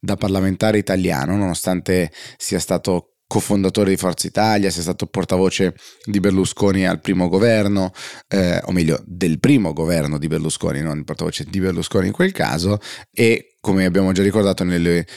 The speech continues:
negli ultimi giorni era volato a Bruxelles per cercare di tranquillizzare i partner, soprattutto,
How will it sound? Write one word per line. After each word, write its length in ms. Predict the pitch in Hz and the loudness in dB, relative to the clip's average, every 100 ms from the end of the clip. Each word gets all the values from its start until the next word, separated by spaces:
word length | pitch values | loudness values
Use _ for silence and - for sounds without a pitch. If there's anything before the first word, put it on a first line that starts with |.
| - | -8
negli 120 | - 104 | 0 0
ultimi 320 | 101 92 101 | 0 0 2
giorni 360 | 101 98 92 | 2 2 2
era 120 | 90 90 | 0 2
volato 380 | 90 98 101 | 2 2 0
a 40 | 92 | 0
Bruxelles 500 | 90 - 104 101 92 | 0 0 0 0 0
per 120 | 92 | -2
cercare 320 | - 85 92 | -2 0 0
di 80 | 90 | 2
tranquillizzare 1120 | 92 90 - 92 90 85 95 92 95 95 90 - - - - | 0 -4 -2 0 0 -2 0 2 2 2 0 -6 -16 -18 -8
i 160 | 113 - | -8 -2
partner, 560 | 87 90 82 87 78 | 0 0 0 0 -2
soprattutto, 880 | - - 73 - 90 - 80 76 | -4 -6 -8 -6 -8 0 0 0